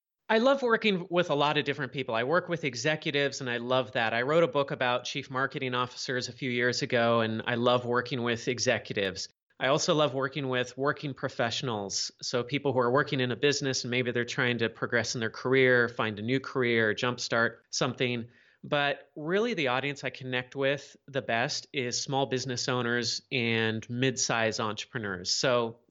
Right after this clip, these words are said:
for example, this morning I was talking with an entrepreneur. He's American, but he's based in China. He has a company with about seventy-five employees,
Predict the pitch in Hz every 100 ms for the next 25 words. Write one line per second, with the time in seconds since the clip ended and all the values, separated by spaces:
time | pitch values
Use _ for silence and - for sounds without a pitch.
0 | - 156 123 135 127 120 147 165 156 151
1 | 139 - 135 131 127 139 123 139 127 139
2 | 123 123 - 139 120 123 123 - - 139
3 | 127 123 143 151 156 143 127 120 107 131
4 | 123 - 135 - 123 113 117 120 120 -
5 | 127 123 131 139 120 135 127 127 117 117
6 | - 123 123 120 120 117 127 123 113 104
7 | 107 110 -